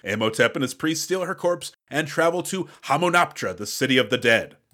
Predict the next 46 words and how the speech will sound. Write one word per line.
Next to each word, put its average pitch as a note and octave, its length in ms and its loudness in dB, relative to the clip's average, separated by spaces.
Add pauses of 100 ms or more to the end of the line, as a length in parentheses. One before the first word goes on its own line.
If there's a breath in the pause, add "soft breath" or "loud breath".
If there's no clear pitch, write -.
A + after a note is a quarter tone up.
(120)
The F#2 60 -10
resurrection G#2+ 540 -4
ritual C3 340 0
is C#3 100 -4
stopped E3 320 -4
by E3+ 140 -2
the E3 80 -6
pharaoh's F3 380 0
bodyguards, A#2 680 -6 (300)
the B2 80 -2
Magi. C3+ 400 2 (260)
Imhotep's A#2+ 460 -2
priests C#3+ 320 -4
are G2+ 60 -8
mummified G#2+ 420 -2
alive, G#2+ 360 0 (160 loud breath)
while B2 220 2
Imhotep G3+ 380 0
himself G#3 420 -4
is F#3+ 140 -8
tortured, F3+ 440 -8 (120)
cursed, C#3 420 0
and C#3 200 -2
buried A#2 180 4
alive D3+ 360 0 (200 loud breath)
with A2 220 0
flesh-eating A2+ 440 -2
scarabs E3 480 2
at G#2+ 200 -6
the G2+ 80 -8
feet E3+ 360 -8
of F#2+ 100 -8
a F2+ 60 -8
statue C#3 480 -4
of G2 160 -8
the F2+ 80 -10
god G#2 300 0
Anubis. G2+ 500 -6 (240 soft breath)
The F#2 100 -10
Magi G#2 520 -2 (160)
are G#2+ 160 -4
sworn G#2+ 480 -2
to - 100 -8
prevent G#2+ 400 -4
Imhotep's G#2 640 -4
return. F2+ 640 -2